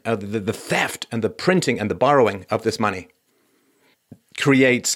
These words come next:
economically dependent classes of people over time who make significant life decisions on the continued flow of free stuff,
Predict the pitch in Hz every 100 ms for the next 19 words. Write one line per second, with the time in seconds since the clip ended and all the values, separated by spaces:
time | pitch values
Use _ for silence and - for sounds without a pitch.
0 | - 156 156 131 120 - 113 110 113 113
1 | 101 101 - 117 120 104 107 160 180 104
2 | 98 - _ _ _ _ _ _ _ _
3 | _ _ 151 127 - 156 143 98 101 _
4 | _ 143 127 113 - 120 135 147 139 117
5 | 110 107 - - 117 101 98 - _ _
6 | - 101 95 95 - 135 127 101 95 -
7 | _ _ _ - - 214 202 139 117 131
8 | - 143 123 - - -